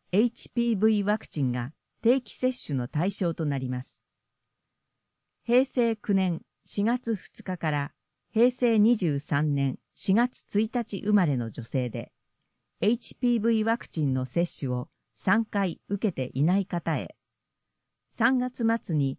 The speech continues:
お知らせを送付しています。詳細は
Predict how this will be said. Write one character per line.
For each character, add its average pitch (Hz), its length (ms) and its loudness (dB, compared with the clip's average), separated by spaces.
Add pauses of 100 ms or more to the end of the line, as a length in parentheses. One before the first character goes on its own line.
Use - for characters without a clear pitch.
(280)
お 170 140 0
知 240 160 -4
ら 254 140 0
せ 220 200 -2
を 220 240 -2
送 175 280 0
付 165 160 -6
し - 120 -10
て 139 120 -4
い 131 80 -2
ま 127 140 -4
す。 - 220 -18 (880)
詳 240 200 0
細 233 260 -2
は 202 220 -2